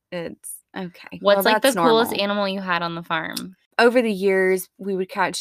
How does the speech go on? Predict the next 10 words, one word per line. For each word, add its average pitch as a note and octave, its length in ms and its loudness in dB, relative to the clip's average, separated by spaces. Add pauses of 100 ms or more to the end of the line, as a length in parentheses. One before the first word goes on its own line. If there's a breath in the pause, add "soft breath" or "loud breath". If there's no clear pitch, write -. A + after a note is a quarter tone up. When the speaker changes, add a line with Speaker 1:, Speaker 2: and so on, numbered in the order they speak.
(120)
Speaker 1:
deer F#3 720 4
or, F3 320 -4
like, - 240 -12 (400 soft breath)
<laughs> - 220 -20
I A3 460 -2
remember A#3 400 0
specifically G#3 560 -4
one F3+ 220 -2
time G3 240 -2
an F#3 100 -4